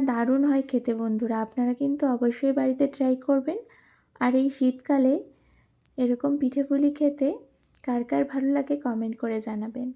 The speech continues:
আমার ভিডিও যদি ভালো লেগে থাকে তাহলে কিন্তু অবশ্যই একটা লাইক করে দেবেন। আমি লেচি কেটে কেটে যাচ্ছি আর মা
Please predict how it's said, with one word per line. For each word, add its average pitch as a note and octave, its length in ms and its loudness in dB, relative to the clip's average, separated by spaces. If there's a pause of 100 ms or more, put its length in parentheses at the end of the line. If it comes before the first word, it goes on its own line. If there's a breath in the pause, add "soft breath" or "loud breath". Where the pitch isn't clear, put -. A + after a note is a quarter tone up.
(680 soft breath)
আমার B3 280 0
ভিডিও C4 360 2
যদি C4+ 240 0
ভালো B3+ 300 0
লেগে C4 260 0
থাকে C#4 320 -4
তাহলে B3 360 0
কিন্তু C4+ 300 -2
অবশ্যই B3 480 0
একটা C4+ 280 -2
লাইক B3 280 2 (100)
করে C4 160 2
দেবেন। C#4+ 260 -2 (1040 soft breath)
আমি B3+ 280 2
লেচি C4 300 2
কেটে C4+ 280 -2
কেটে C#4 280 -2
যাচ্ছি C#4+ 420 -2
আর E4+ 140 -2
মা B3+ 200 4